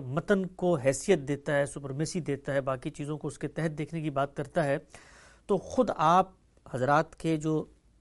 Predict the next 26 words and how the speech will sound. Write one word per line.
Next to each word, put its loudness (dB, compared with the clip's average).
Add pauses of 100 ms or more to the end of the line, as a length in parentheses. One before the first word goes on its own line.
(420)
مبادی 4
ہیں 0
ان -2
کی -2
روشنی 0
میں 2
بھی -2 (560)
ایسا 4
نہیں 2
کہ 0
قرآن 2
مجید -4
کی -4
حتمی -6
اور 2
آخری 2 (400)
تفسیر 0
واضح 6
ہو 2
کے -4
سامنے -2
آ 4
جاتی، 0
بلکہ 0
خود 2 (600)
اب 4